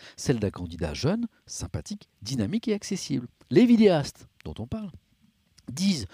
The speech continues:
ne pas être dupes d'ailleurs, euh, conscient que cet intérêt soudain de la part du président n'est pas anodin à l'approche d'échéances électorales, mais il est bien difficile, conviennent-ils, de refuser une invitation synonyme de reconnaissance venant, euh, du plus haut sommet de l'État,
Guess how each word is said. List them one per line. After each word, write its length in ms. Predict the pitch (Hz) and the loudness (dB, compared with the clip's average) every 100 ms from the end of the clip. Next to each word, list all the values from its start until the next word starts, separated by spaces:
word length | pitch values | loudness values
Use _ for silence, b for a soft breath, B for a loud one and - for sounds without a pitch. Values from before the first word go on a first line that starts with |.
| B 135 | B 2
ne 100 | 151 | 2
pas 160 | 190 | 4
être 220 | 165 - 131 | 0 0 0
dupes 360 | 147 226 190 - | 6 6 4 -4
d'ailleurs, 400 | 101 92 92 - B B B B B - | -4 -2 -4 -6 B B B B B -4
euh, 440 | 104 95 90 87 85 87 85 82 85 87 90 87 - | -2 -2 -4 -6 -10 -14 -14 -16 -16 -16 -16 -12 -4
conscient 340 | 170 - 180 | -4 -2 -4
que 60 | 160 | -4
cet 160 | 139 | -2
intérêt 320 | 123 123 113 117 | -2 -2 -2 -2
soudain 320 | - 110 120 | -2 -2 -2
de 60 | |
la 80 | 98 | -2
part 140 | 107 98 | -2 -4
du 120 | 92 | -6
président 420 | - 92 101 101 | -8 -6 -4 -6
n'est 80 | 85 | -4
pas 160 | 95 - | -6 -4
anodin 420 | 120 110 101 104 - | -2 0 0 -2 -6
à 60 | 92 | -8
l'approche 520 | 85 - 104 98 - | -8 -6 -6 -6 -10
d'échéances 560 | 71 85 82 90 80 80 | -12 -8 -8 -8 -8 -10
électorales, 500 | 73 - 127 170 175 B B - | -10 -8 -4 -4 -6 B B 0
mais 160 | 160 | 4
il 80 | 220 | 4
est 60 | 175 | 4
bien 200 | 131 127 - | 2 2 -4
difficile, 420 | 101 151 - 220 | -10 -6 -2 -2
conviennent-ils, 540 | 110 98 107 131 214 | -4 -6 -8 -6 -4
de 80 | 160 | 0
refuser 360 | 120 117 123 123 | -2 -2 -2 0
une 140 | 98 | 0
invitation 460 | 87 98 92 - 214 | -6 -6 -6 -4 -6
synonyme 340 | - 110 123 | -4 -6 0
de 80 | 101 | 0
reconnaissance 840 | 92 131 139 151 170 240 220 147 | 4 4 4 0 0 -4 -4 -6
venant, 360 | 95 104 127 123 B B 98 | -6 -4 -4 -6 B B -4
euh, 100 | 90 | -4
du 140 | 98 | -4
plus 180 | - 113 | -4 -2
haut 140 | 117 | 0
sommet 260 | - 98 98 | 0 -4 -4
de 60 | |
l'État, 260 | 87 85 | -6 -4